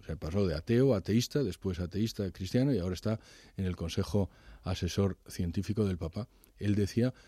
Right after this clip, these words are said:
"Se puede adorar a Dios en la catedral o en el laboratorio".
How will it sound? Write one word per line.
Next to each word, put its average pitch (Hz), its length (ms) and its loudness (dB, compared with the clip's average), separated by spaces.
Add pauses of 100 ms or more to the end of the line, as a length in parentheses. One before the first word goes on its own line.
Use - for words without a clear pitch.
(120)
"Se 107 160 0
puede 156 300 8
adorar 123 380 8
a 101 80 6
Dios 135 460 6
en 113 140 4
la 98 120 4
catedral 107 640 4
o 107 140 2
en 101 80 6
el 92 100 4
laboratorio". 78 680 -4